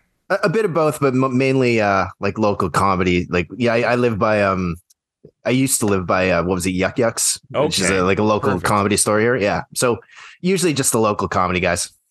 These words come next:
Speaker 2: So I went to Edmonton to, uh, Rick Bronson's comic strip, a place I love going to,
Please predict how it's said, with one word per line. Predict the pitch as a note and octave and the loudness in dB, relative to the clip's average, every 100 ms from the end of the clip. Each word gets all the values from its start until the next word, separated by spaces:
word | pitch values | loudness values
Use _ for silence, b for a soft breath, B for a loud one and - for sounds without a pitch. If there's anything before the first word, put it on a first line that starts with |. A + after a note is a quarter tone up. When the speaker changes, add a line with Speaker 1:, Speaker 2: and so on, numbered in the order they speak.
| _ _ | _ _
Speaker 2:
So | - D3 | -10 -6
I | C3 | -2
went | D3+ C#3+ | -2 0
to | |
Edmonton | A2+ A2 F#2+ G2+ F#2 | -2 -2 -4 -6 -6
to, | F#2+ F2 E2+ | -6 -4 -2
uh, | |
Rick | E2 G2+ | -2 -2
Bronson's | F#2+ F2+ F2+ F2 | 0 0 -2 -8
comic | - D2+ C#2+ | -6 -6 -6
strip, | - D#2+ F2 | -6 -6 -6
a | |
place | - F2 F2 | -2 0 2
I | |
love | D#2+ E2 | 0 0
going | F2 D2+ C#2+ | -2 -6 -6
to, | D2+ D#2+ | -6 -6